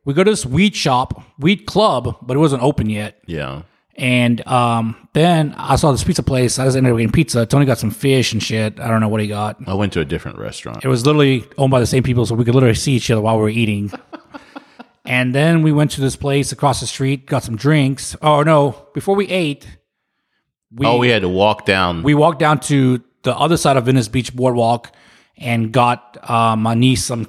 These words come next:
Speaker 1: sweatshirts that said L A. I got her some really cool ones and some magnets.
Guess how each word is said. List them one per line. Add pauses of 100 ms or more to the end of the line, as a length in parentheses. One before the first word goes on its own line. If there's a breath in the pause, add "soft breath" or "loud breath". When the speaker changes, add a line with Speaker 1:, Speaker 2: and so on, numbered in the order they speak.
(120)
Speaker 1:
sweatshirts
that
said
L
A. (100)
I
got
her
some
really
cool
ones (560 soft breath)
and
some
magnets.